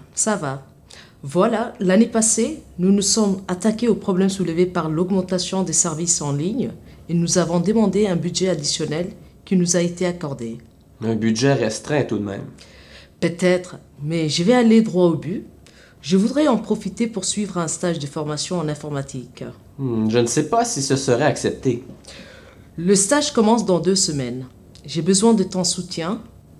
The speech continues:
Speaker 1: D'ailleurs, je suis persuadée que ce serait un avantage pour la section d'avoir un employé vraiment compétent en informatique, plutôt que d'avoir constamment à faire appel à des consultants.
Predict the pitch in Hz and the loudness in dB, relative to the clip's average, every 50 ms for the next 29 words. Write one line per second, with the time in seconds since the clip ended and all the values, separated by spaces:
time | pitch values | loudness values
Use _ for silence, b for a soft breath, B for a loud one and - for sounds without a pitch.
0 | - - - 135 151 170 175 170 180 208 262 262 220 185 - - - 143 175 175 | -20 -18 -12 -4 2 4 4 6 6 6 6 4 2 -2 -6 -8 -8 -4 -2 -2
1 | - - 233 220 - - 240 226 - - 233 226 196 240 233 - 190 - 190 - | 0 0 -2 -2 -2 -4 -4 -2 -2 0 0 0 0 0 -2 -4 -2 -2 -2 0
2 | - 196 180 202 196 175 175 170 170 160 160 160 - 175 185 202 196 - 190 170 | 0 0 0 0 2 2 2 2 0 0 -4 -4 -2 -2 -2 -2 -2 -2 -4 -2
3 | 165 160 156 - - 185 180 - - - 202 220 214 170 170 165 - 180 180 175 | -2 -2 -2 -2 -2 -2 -4 -4 -4 -2 -2 -2 0 0 0 0 0 0 0 0
4 | 170 165 170 175 170 - 175 175 180 180 180 180 - 185 190 190 185 185 185 185 | 0 -2 -2 -4 -4 -2 0 2 2 2 2 0 0 0 0 2 0 0 -2 -4
5 | 180 170 175 - 160 160 - - 165 190 214 208 175 170 156 - 165 160 156 156 | -6 -6 -6 -6 -10 -8 -4 -2 0 0 2 2 0 0 -2 -4 -6 -6 -4 -6
6 | 156 - 202 220 285 - - 143 - B B B B B B B B B - 214 | -6 -6 -4 -6 -6 -6 -8 -10 -10 B B B B B B B B B 2 2
7 | 226 226 - - 269 277 277 226 220 214 185 180 185 202 190 196 - 202 196 - | 2 2 2 -2 -2 0 2 2 4 4 4 4 2 0 -2 -2 -4 -4 -2 0
8 | - 185 170 175 190 196 175 170 175 - - 175 160 160 156 - 185 180 175 160 | -2 0 0 2 2 2 0 -2 -4 -4 -4 -4 -2 -2 -4 -2 -2 -2 -2 -2
9 | 143 143 139 - 156 - - - - - - - 113 113 113 | -4 -6 -8 -8 -8 -6 -6 -8 -8 -10 -10 -10 -8 -8 -8